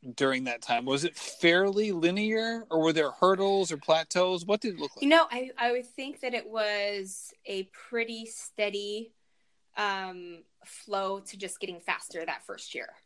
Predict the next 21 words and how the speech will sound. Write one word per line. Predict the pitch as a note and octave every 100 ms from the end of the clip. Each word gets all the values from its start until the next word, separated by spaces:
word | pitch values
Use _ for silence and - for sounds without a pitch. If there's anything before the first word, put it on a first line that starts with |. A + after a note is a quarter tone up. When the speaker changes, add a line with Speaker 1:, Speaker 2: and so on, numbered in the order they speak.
| _ _ _ _
Speaker 2:
It | F#3+ F#3+
was, | F#3 F3 F3 F3 -
um, | F#3 F3 -
I |
had | A3+
never | B3 D4 D4+
really | A#3+ B3 A3+
pushed | - - B3+ -
myself | B3 A#3+ A#3 A#3
that | A3 -
far. | A3+ A3
I'd | G3+
never | G3 G3
done | F#3+ G3 F#3 F#3 F3+ F3+ F3 -
speed | - A#3+ A#3 G#3+
workouts, | G#3+ G#3 F#3 -
really. | G#3 G3 G3 G3 G#3 _ _ _ -
I |
mean, | G3+ G3
during | A3 A3 G#3+
my | G#3 F#3+ F3+ F3